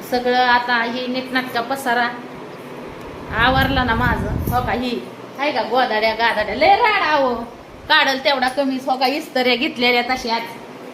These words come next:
अ, केस, अ, वाळवाय घेतलेल्या मशिनरी तशाच. हो का, आहे का? आणि मग ती, अ, जात्यात पुरी शाळेत निघून,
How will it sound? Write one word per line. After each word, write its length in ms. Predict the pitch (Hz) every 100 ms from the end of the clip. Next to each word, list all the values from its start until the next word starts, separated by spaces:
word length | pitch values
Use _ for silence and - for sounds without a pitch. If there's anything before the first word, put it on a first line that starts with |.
| -
अ, 120 | 214
केस, 400 | 226 - 311 294
अ, 360 | 262 247 247 214 208 185 - - - -
वाळवाय 440 | 269 302 285 269 262
घेतलेल्या 440 | 339 277 262 254
मशिनरी 520 | 269 294 262 254 247
तशाच. 540 | 247 269 262 233 208 269
हो 160 | 240
का, 60 | 208
आहे 200 | 208 240
का? 120 | 190 - - - - - - - - - - - - - - - - - - - - - - - - - - -
आणि 160 | 180 226
मग 120 | 262
ती, 360 | 254 320 302 302
अ, 200 | 277 262
जात्यात 320 | 320 339 302
पुरी 440 | 294 339 349 311
शाळेत 420 | 302 330 330 285 285
निघून, 400 | 330 294 339